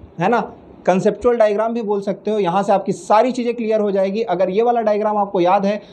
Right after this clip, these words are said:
तो आप इससे रिलेटेड सारा क्वेश्चन बना सकते हो, ठीक है। देखिए, मैं बताता हूँ आपको और कि-, किस टाइप से क्वेश्चन, अ, पूछा जा सकता है। जैसे मान के चलो, number of entities में क्वेश्चन पूछ दिया, तो number of entities में जब क्वेश्चन पूछता है, तो आपको ये देखना पड़ेगा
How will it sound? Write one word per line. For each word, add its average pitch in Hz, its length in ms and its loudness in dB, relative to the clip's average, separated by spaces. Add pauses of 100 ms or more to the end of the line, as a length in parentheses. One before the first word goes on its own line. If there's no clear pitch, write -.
(160)
तो 208 60 2
आप 180 300 2
इससे 190 200 -2
रिलेटेड 180 400 -2
सारा 175 240 2
क्वेश्चन 175 300 -4
बना 127 200 -2
सकते - 320 -10
हो, 113 80 -8 (400)
ठीक 160 140 0
है। - 160 -2 (200)
देखिए, 190 220 -2
मैं 233 120 0
बताता 190 320 -2
हूँ 214 100 0
आपको 196 220 0
और 180 120 0
कि-, 180 180 -4
किस 175 180 -2
टाइप 175 120 2
से 170 120 -2
क्वेश्चन, 165 420 -2
अ, 139 600 -2
पूछा 151 240 2
जा 175 120 4
सकता 147 280 -4
है। 143 160 -6
जैसे 185 180 0
मान 202 200 0
के 226 80 -4
चलो, 226 200 -2
number 180 280 0
of 202 120 -2
entities 165 440 -2
में 190 100 -4
क्वेश्चन - 260 -2
पूछ 127 180 -4
दिया, 117 220 -4 (360)
तो 185 60 0
number 185 280 0
of 254 180 -2
entities 208 400 0
में 240 80 0
जब 226 160 -4
क्वेश्चन 202 300 -2
पूछता 175 340 2
है, 151 180 0
तो 175 80 -4
आपको 151 320 -2
ये 185 120 2
देखना 202 260 -2
पड़ेगा 143 480 0